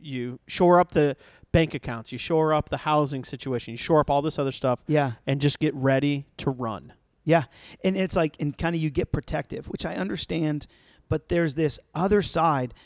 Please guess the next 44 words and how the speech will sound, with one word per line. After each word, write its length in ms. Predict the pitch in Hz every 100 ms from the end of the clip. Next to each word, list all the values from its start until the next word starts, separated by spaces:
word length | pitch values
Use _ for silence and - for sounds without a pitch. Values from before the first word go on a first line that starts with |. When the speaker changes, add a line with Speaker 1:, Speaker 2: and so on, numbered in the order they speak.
| _ -
Speaker 2:
that 120 | 147
I, 140 | 147 -
it's 240 | 135 - -
one, 400 | 139 151 156 165
one 120 | 156
of 80 | 160
my 80 | 160
other 120 | 156
brothers, 400 | 147 143 139 - -
uh, 260 | 139 135 - _ _
in 160 | 151 139
the 60 |
battle 360 | 131 139 143 143
kept 320 | - 139 -
telling 260 | 165 156 147
me, 160 | 139 127 _ - - -
"Bill, 180 | 160 -
I 140 | 170
don't 120 | 190
wanna 140 | 170 151
fight 320 | - 151 -
darkness 400 | 143 - 135 -
with 160 | 110
darkness. 540 | 151 214 - - - 156
Speaker 1:
Right. 320 | 151 131 - - _ _ _ -
Speaker 2:
I 80 | 143
wanna 200 | 175 165
fight 260 | - 160
darkness 400 | 156 147 160 -
with 100 | 143
light." 400 | 123 185 196 - - _ _ _ _ _ _ _
And 80 | 139
I'm 80 | 151
going, 240 | 156 147
"How 340 | 127 - 151 151
do 60 |
we 140 | 143 123
do 160 | 123
that?" 200 | 110 95
So 200 | - -
here 280 | 156 - 262
are 60 | 240
some 220 | - 156
thoughts 480 | - 117 120 -